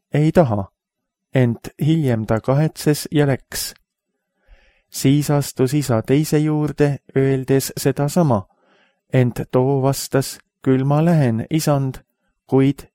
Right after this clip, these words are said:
ei läinud. „Kumb neist tegi isa tahtmist?“ Nad ütlesid: „Esimene.“ Jeesus ütles neile:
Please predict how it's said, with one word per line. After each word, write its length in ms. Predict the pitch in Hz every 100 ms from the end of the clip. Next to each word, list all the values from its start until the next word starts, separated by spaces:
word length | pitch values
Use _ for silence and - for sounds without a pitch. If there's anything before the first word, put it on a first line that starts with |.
| -
ei 160 | 143
läinud. 500 | 151 131 98 82 - _ _ _ _ _ _ _ _ _ _ -
„Kumb 300 | 160 170 131
neist 400 | 151 151 147 - -
tegi 360 | 151 143 139 139
isa 260 | 151 151 147
tahtmist?“ 760 | 185 156 - 107 82 - - - _ _ _ -
Nad 220 | 123 107
ütlesid: 640 | 127 - 120 120 131 - - _ -
„Esimene.“ 520 | 170 160 123 104 98 92 _ _ _ _ _ _ _ _ _ -
Jeesus 460 | 113 120 127 139
ütles 420 | 139 - 120 123
neile: 500 | 127 127 123 117 120